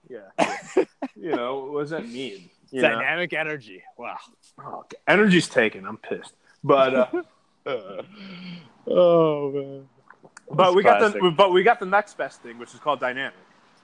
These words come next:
Speaker 2: That, it's a solid, that's a solid word.
Speaker 1: Yeah.
Speaker 2: I like it.
Speaker 1: Yeah, so we got dynamic. So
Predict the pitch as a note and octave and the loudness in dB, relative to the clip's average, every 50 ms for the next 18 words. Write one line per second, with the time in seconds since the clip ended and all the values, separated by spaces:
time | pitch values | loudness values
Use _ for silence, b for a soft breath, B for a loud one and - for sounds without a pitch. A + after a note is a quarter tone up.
0 | _ _ _ _ - - D3+ F3+ F#3+ G#3+ G#3 F3 C4+ A3+ - - A#3+ A#3+ A#3+ A#3 | _ _ _ _ 0 2 4 4 6 4 4 4 4 2 4 4 6 6 6 4
1 | A3 G3 E3 F3 F#3 E3+ G#3 F#3 - G#3+ G#3 G3+ G3 F3 F3 D#3 A#2+ G#2 - - | 4 0 -4 -8 -12 -12 -12 -10 -8 -6 -6 -6 -6 -8 -8 -8 -8 -10 -12 -14
2 | - - G3 F#3 C#3 C3+ A#2 G2+ F#2 - _ - E3+ E3 A#2+ - - _ - - | -10 -4 -2 -2 -2 -2 -6 -10 -14 -16 _ -6 -4 -4 -4 -6 -10 _ -10 -8
3 | C#3 C3+ C#3+ D3 E3+ E3+ E3 - E3+ D3 C#3 C3+ B2+ A#2 A2 G#2 G2+ G2 _ _ | -8 -8 -6 -2 -2 -2 -2 0 -4 -4 -4 -6 -10 -12 -12 -14 -16 -18 _ _
4 | _ _ _ _ _ _ _ _ _ _ _ - - C3 B2+ B2 B2+ B2+ | _ _ _ _ _ _ _ _ _ _ _ -8 -6 -4 -4 -4 -4 -8